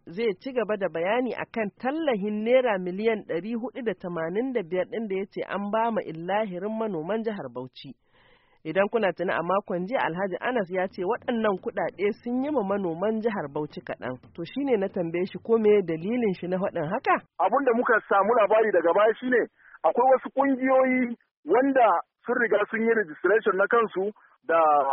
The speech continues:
Speaker 2: Agric Bank, wanda tun a baya wannan kuɗin ɗin ya fito ne ma da s-, account nasu da sunansu, ba kuɗi ba ne wanda ya shafi dukkan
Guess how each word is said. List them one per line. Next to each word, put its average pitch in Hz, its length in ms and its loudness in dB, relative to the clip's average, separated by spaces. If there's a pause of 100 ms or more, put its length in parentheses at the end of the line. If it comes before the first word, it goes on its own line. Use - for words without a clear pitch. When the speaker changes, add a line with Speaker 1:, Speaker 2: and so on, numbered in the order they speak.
(240)
Speaker 2:
Agric 214 360 0
Bank, 214 360 0 (220)
wanda 185 280 2 (100)
tun 233 120 0 (160)
a 185 40 0
baya 202 560 6 (320)
wannan 247 320 4
kuɗin 240 280 -2
ɗin 208 220 0
ya 208 180 6
fito - 280 0
ne 214 120 2
ma 196 180 4
da 185 100 2
s-, - 300 -4
account 226 380 2
nasu 220 560 2 (240)
da 180 160 -2
sunansu, 226 680 0 (360)
ba 180 160 4
kuɗi 247 320 -2
ba 254 100 6
ne 240 140 4
wanda 196 320 4
ya 214 160 6
shafi 196 480 0 (280)
dukkan 254 280 0